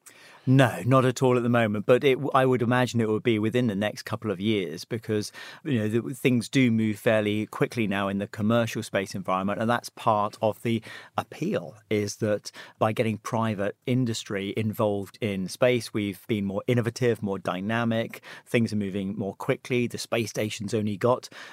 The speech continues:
a few years left before retirement, so I'd imagine it would be sooner rather than later.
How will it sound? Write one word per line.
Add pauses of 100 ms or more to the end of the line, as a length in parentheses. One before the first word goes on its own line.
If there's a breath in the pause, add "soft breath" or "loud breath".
a
few
years
left
before
retirement,
so
I'd
imagine
it
would
be
sooner
rather
than
later.